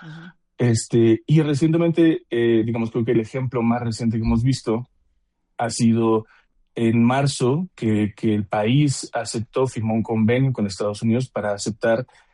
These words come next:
Speaker 2: a veinticinco deportados más cada semana.
Speaker 1: Órale.
Speaker 2: Eh, lo cual es un montón, claro.
Speaker 1: Sí, es un montón.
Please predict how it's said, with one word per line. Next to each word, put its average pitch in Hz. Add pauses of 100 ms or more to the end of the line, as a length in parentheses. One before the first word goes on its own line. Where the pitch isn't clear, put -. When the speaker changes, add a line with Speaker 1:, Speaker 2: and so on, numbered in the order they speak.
(100)
Speaker 2:
a 113
veinticinco 117
deportados 113
más 117 (160)
cada 110
semana. - (260)
Speaker 1:
Órale. 202 (520)
Speaker 2:
Eh, 117
lo 143
cual 170
es 202
un 151
montón, 117
claro. -
Speaker 1:
Sí, 285
es 277
un 285
montón. 214